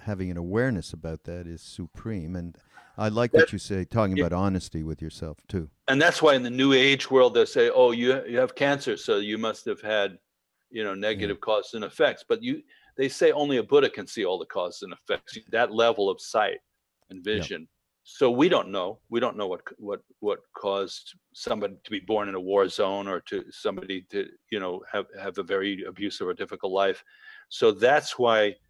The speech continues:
Speaker 2: our job, as far as I see it, is not to analyze the karma in a situation, but just to add compassion. That's all.
Speaker 1: Hmm. Yeah.
Speaker 2: Just
Speaker 1: Big
Speaker 2: whatever
Speaker 1: deal.
Speaker 2: it is, however it got there, your job is not to, like, flip the blame on that person, but to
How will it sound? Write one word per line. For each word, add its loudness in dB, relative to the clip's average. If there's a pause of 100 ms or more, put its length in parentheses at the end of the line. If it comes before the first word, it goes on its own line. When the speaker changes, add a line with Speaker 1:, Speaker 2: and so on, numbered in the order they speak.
(340)
Speaker 2:
our 4
job, 4
as -2
far 4
as 0
I 4
see -4
it, 0
is -8
not -2
to -2
analyze -6
the -14
karma -4
in -10
a -16
situation, -10
but -2
just -8
to -2
add -2
compassion. -8 (200)
That's -10
all. -4 (380)
Speaker 1:
Hmm. -14 (380)
Yeah. -12 (200)
Speaker 2:
Just -12
Speaker 1:
Big -6
Speaker 2:
whatever 6
Speaker 1:
deal. 6
Speaker 2:
it 6
is, -6
however 2
it -6
got 2
there, 0
your -4
job 2
is -12
not -2
to, 2
like, -2 (560)
flip -4
the 0
blame -2
on -6
that -4
person, -4
but -6
to -6